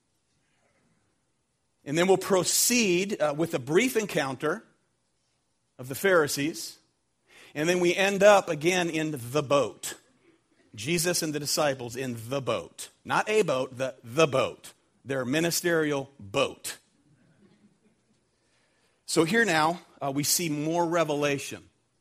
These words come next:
granted to the disciples. This, this is the makeup test that I mentioned. Okay, they, Jesus has already fed five thousand. Here he's gonna feed four thousand. This is the pop quiz. They failed the exam. Here it is.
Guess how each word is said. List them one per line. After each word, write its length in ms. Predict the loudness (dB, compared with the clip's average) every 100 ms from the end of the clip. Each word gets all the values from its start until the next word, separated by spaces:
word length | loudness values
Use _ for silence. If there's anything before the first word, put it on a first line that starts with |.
| _ -12
granted 520 | -6 -4 -4 -6 -12 _ _ _ _ -20 _ _ _
to 80 | -14
the 100 | -12
disciples. 800 | -10 -4 -2 -4 -10 -20 -20 -20 -20 _ _
This, 180 | -2 -2
this 280 | -2 -2 -2
is 120 | -2
the 80 | 0
makeup 400 | 0 0 -2 -2
test 400 | -2 -2 -4 -8
that 160 | -8
I 60 | -6
mentioned. 460 | -6 -6 -6 -8 -12 _ _ _ _ _ -6
Okay, 160 | -2
they, 160 | 0 -2
Jesus 400 | -4 -8 -6 -4
has 80 | 2
already 220 | 2 2
fed 260 | 0 -2 2
five 260 | 2 2
thousand. 380 | 0 -2 -4 -6
Here 100 | -4
he's 120 | -4
gonna 120 | -4
feed 220 | -4 -6 -4
four 180 | -4
thousand. 400 | -2 -2 -4 -6
This 160 | -6 -8
is 80 | -10
the 80 | -4
pop 300 | -2 -2 -2
quiz. 340 | -2 -2 -4
They 140 | -8
failed 320 | -6 -2 -2 -2
the 80 |
exam. 540 | -4 -4 -4 -2 -4 -6 -14 _
Here 200 | 0 2
it 60 |
is. 400 | 0 -2 -4 -8